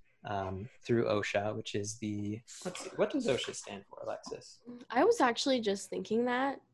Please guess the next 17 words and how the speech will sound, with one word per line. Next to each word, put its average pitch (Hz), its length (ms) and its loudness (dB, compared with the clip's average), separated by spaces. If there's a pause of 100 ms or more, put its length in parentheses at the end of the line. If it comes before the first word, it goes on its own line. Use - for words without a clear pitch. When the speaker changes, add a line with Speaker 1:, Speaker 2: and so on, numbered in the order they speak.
(1200)
Speaker 2:
What 269 160 8
Speaker 1:
I, 156 80 12
Speaker 2:
does 160 80 12
Speaker 1:
I'll 160 140 12
Speaker 2:
osha - 80 2
Speaker 1:
tell 165 180 12
Speaker 2:
stand 117 160 12
Speaker 1:
you. 101 80 4
Speaker 2:
for, 196 120 2
Speaker 1:
I'll 196 60 4
Speaker 2:
Zach? 160 300 12
Speaker 1:
tell 147 240 12
you. 107 280 6 (1300)
Yeah, 123 300 10
osha. 131 340 10 (460)
Zach, 113 300 6
go. 110 240 10